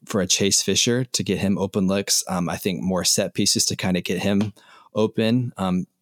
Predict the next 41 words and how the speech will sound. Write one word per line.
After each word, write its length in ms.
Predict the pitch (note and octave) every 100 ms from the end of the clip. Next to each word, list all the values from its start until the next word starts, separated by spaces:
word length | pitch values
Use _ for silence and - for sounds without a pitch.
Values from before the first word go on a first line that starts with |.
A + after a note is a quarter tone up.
| - -
just 240 | C#3+ C#3
something 360 | - A2+ G#2 F#2
new, 160 | F2+
but 120 | F2+ F#2+
I 60 |
think 220 | F#2+ B2+ G2+
B 100 | A#2+
Y 40 |
U 60 | G#2+
kinda 300 | - A#2+ C3
realized 340 | A#2 A#2 G#2+
that 60 | A2
a 40 |
little 140 | G2+ G#2+
bit 60 |
against 160 | G2 -
Weber 220 | G2+ G2
State, 320 | - - G2+ -
that 160 | -
they 100 | -
need 120 | A2
to 80 | A2
take 100 | G#2+
fewer 260 | - A2 G2+
threes 480 | - G2+ A2 A#2+ - - - - - -
and 140 | G#2+
take 200 | - A#2+
more 160 | G#2 G2+
good 300 | F#2 G2+ F#2
twos, 340 | - F2 F2
whether 160 | G2+ G2
that 160 | F#2 F#2
be 140 | F#2+
with, 240 | F2 - - _ -
I 60 | F#2+
think, 180 | G2+
T 200 | - A#2+ G#2+
J 100 | G#2+
and 80 | F#2+
Jahshire, 300 | F2+ G#2 G#2+
they're 200 | G2